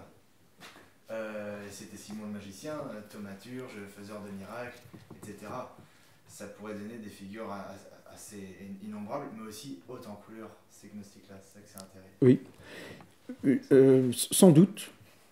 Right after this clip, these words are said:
Speaker 2: Il, il, ce qu'il faut, c'est l'effet induit.
Speaker 1: Hmm.
Speaker 2: C'est-à-dire que les yeux s'ouvrent. Et que les yeux s'ouvrant, ils sont supérieurs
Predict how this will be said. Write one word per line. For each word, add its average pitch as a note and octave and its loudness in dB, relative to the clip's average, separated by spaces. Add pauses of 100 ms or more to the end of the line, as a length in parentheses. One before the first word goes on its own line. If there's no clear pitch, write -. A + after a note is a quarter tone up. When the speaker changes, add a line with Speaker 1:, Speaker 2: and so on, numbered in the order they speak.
(120)
Speaker 2:
Il, D3+ 8
il, D#3 12
ce - -2
qu'il G#3+ 12
faut, C#4 10
c'est G3+ 12
l'effet F3 10
induit. A#2+ 4 (460)
Speaker 1:
Hmm. - -20 (140)
Speaker 2:
C'est-à-dire D#3 10
que E3 6
les C3 8
yeux D3 8
s'ouvrent. A#2+ -4 (920)
Et C3 8
que - 6
les C#3+ 12
yeux F#3+ 12
s'ouvrant, D3+ 6 (360)
ils - -10
sont - -2
supérieurs B2+ 6